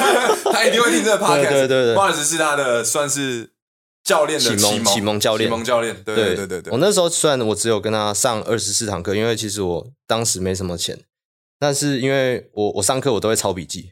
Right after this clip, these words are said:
Speaker 2: 就是下课也都问他问题，那他觉得，因为我，我跟他说我想要当教练这样子，那他就培训我，这他真的对我很好哦。他，我在上完课之后，他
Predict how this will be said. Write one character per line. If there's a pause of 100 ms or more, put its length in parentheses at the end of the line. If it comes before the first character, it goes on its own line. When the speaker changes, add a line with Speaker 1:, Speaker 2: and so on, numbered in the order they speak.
Speaker 2:
就
是
下
课
也
都
问
他
问
题，
那
他
觉
得，
因
为
我，
我
跟
他
说
我
想
要
当
教
练
这
样
子， (100)
那
他
就
培
训
我，
这
他
真
的
对
我
很
好
哦。
他，
我
在
上
完
课
之
后，
他